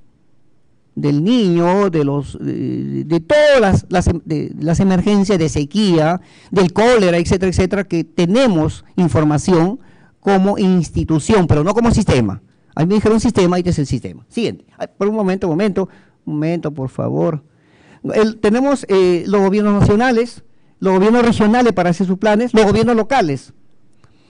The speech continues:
El mismo, el mismo pendes, el pecen, eh, lo, para hacer los mapas de peligros. Yo no me meto en mapa porque ya tenemos dos expertos, ¿no? Acá el cenepres y el ineí que nos han mostrado una gama de, un abanico de mapas que pro-,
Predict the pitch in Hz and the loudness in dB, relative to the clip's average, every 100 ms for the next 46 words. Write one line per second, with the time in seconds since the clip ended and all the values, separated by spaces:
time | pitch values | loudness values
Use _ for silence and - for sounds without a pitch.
0 | _ _ _ _ _ - 185 180 180 180 | _ _ _ _ _ -2 0 2 2 0
1 | 175 233 247 233 202 185 190 190 240 226 | 0 0 0 0 0 0 0 2 2 0
2 | 214 196 180 165 170 233 202 185 214 262 | 0 0 -2 -4 -2 2 2 2 0 -2
3 | - 175 160 185 165 202 208 262 214 - | -6 -4 -2 -2 0 2 2 0 -4 -14
4 | _ _ _ _ _ 160 170 175 175 175 | _ _ _ _ _ -4 0 2 0 0
5 | 151 - 185 170 170 156 233 214 185 202 | -6 -4 0 0 -2 -2 0 2 2 2
6 | 196 190 220 277 277 208 202 233 220 220 | 2 0 0 0 0 0 0 0 0 -2
7 | 220 240 262 196 180 196 190 196 202 196 | -2 -2 -2 -4 -4 -6 -6 -4 -2 -2
8 | 196 202 - 175 151 147 - - 208 190 | -2 -2 0 -2 -4 -10 -10 -6 -6 -6
9 | 165 180 175 160 175 175 214 226 180 165 | -2 0 0 0 -2 -2 -2 -4 -4 -8
10 | 151 151 165 170 226 190 165 165 165 160 | -10 -6 -4 -2 -2 -4 -4 -4 -4 -4
11 | 175 170 151 185 185 156 143 139 170 175 | -2 -2 0 2 2 2 0 0 0 0
12 | 170 185 226 175 160 156 202 175 285 - | 2 2 0 0 0 0 -2 -2 -6 -8
13 | - - _ 285 311 302 403 - | -20 -20 _ -10 -8 -2 -2 -4